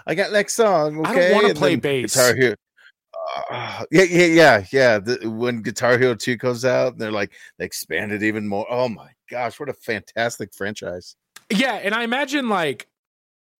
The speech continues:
Speaker 2: for example, on this one, I'm curious if something like Rock Band is gonna get played in with Guitar Hero. Made by the
Speaker 1: Hmm.
Speaker 2: same people. It's just a, uh,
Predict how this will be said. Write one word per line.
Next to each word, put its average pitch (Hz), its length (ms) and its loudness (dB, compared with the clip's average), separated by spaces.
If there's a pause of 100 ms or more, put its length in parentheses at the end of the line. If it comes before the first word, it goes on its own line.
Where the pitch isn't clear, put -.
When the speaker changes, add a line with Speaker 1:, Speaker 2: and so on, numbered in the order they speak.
(800)
Speaker 2:
for 196 220 -2
example, 143 600 -2
on 135 140 -4
this 135 240 -4
one, 131 100 -4
I'm 123 140 -8
curious 170 560 -2
if 147 80 -4
something 143 400 -6
like 127 220 -4
Rock 123 420 -4
Band 107 460 -8 (580)
is 151 200 -2
gonna 143 200 -4
get 135 460 -4 (1300)
played 143 420 0
in 131 420 -4
with 123 280 -2
Guitar 120 380 -6
Hero. 98 380 -12 (140)
Made 175 180 -2
by 220 100 0
the 202 60 2
Speaker 1:
Hmm. 220 60 -4
Speaker 2:
same 214 160 0
people. 190 420 -2 (260)
It's 147 180 -6
just 147 260 -2
a, 120 300 -4 (840)
uh, 107 540 -4